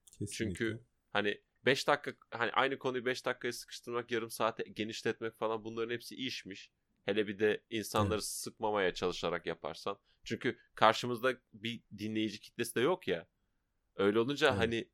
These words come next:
Speaker 2: dediğin şey bayıyor mu baymıyor mu, onun farkını işte analitikçiler falan gösterebiliyor en fazla.
Speaker 1: Onu
Speaker 2: En iyi
Speaker 1: tamamen
Speaker 2: şekilde
Speaker 1: benim
Speaker 2: daha
Speaker 1: edit
Speaker 2: doğrusu.
Speaker 1: gücüme bırakıyoruz. <laughs>
Speaker 2: E, evet, evet, o tamamen senin edit merhametine kalmış da bir şey. Ve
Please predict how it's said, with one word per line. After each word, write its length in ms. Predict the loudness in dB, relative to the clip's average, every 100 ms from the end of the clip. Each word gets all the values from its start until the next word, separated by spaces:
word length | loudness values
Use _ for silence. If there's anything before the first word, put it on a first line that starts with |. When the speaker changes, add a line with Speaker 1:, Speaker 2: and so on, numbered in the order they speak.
| _ 0
Speaker 2:
dediğin 320 | 2 4 2
şey 300 | 2 4 6
bayıyor 280 | 6 6 2
mu 120 | 8
baymıyor 400 | 8 8 4 0
mu, 80 | 0
onun 200 | -6 -10
farkını 720 | -12 2 4 4 0 -6 -6 _ _ _ _ _ _
işte 260 | -12 0 2
analitikçiler 880 | 4 4 0 -4 -12 -6 2 2 2
falan 320 | 0 0 0
gösterebiliyor 680 | -4 -2 -4 -2 -4 -6 -6
en 60 |
fazla. 460 | -8 -8 -8 -8 -12 _ _ _ _ _ _ _
Speaker 1:
Onu 120 | -6 2
Speaker 2:
En 60 |
iyi 20 | 4
Speaker 1:
tamamen 240 | 6 4
Speaker 2:
şekilde 160 | 4 4 4
Speaker 1:
benim 120 | 6
Speaker 2:
daha 80 | 4
Speaker 1:
edit 120 | 4
Speaker 2:
doğrusu. 120 | 2
Speaker 1:
gücüme 340 | -2 2 2 4
bırakıyoruz. 680 | 4 4 8 8 8 10 12
<laughs> 140 | 12
Speaker 2:
E, 120 | 8 4 2 4
evet, 320 | 6 8 8 8
evet, 260 | 8 8 6
o 240 | 4 4
tamamen 360 | 6 8 8 6
senin 300 | 4 0 2
edit 260 | 2 0 2
merhametine 680 | 6 6 4 0 0 -4 2
kalmış 420 | 4 4 2 -2
da 120 | -2
bir 40 | -2
şey. 280 | -2 -4 -4 _ _ _ _ _ _
Ve 400 | -10 2 4 4